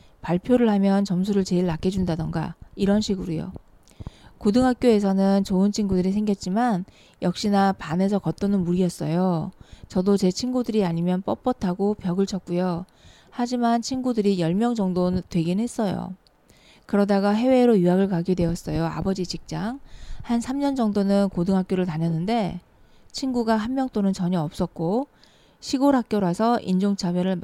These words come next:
매우 많이 겪었습니다. 아무도 다가와주지 않았고, 다가오더라도 제가 힘들어했고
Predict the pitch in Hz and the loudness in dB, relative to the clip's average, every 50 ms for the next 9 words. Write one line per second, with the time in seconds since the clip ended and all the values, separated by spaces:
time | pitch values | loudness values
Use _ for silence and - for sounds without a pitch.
0 | - - 175 180 180 190 214 220 202 170 175 185 180 175 156 - 180 180 - 202 | -8 -6 -2 0 0 2 2 2 0 0 -2 -2 -4 -6 -6 -6 -6 -6 -6 -4
1 | 208 214 202 196 - - - 185 - _ _ _ _ _ _ _ _ _ - - | -6 -4 -4 -6 -8 -8 -10 -10 -14 _ _ _ _ _ _ _ _ _ -6 -2
2 | 170 185 202 220 214 226 214 208 175 170 190 190 190 196 196 - 190 185 190 180 | 0 2 2 2 2 2 2 2 0 0 2 2 4 2 2 0 -2 -2 -2 -2
3 | 165 160 160 170 - - 240 262 302 311 _ _ _ _ _ _ _ - - 165 | 0 0 -2 -4 0 0 2 2 0 -2 _ _ _ _ _ _ _ -10 -6 -4
4 | 170 190 196 202 202 196 196 180 175 170 - 196 185 - 180 170 180 196 226 262 | 0 2 2 2 2 0 0 0 0 0 -2 -2 -2 -2 -2 0 0 -2 -2 -2
5 | 269 269 254 226 180 160 - - 185 180 165 160 175 | -2 -2 0 0 0 -2 -2 0 0 0 0 0 -2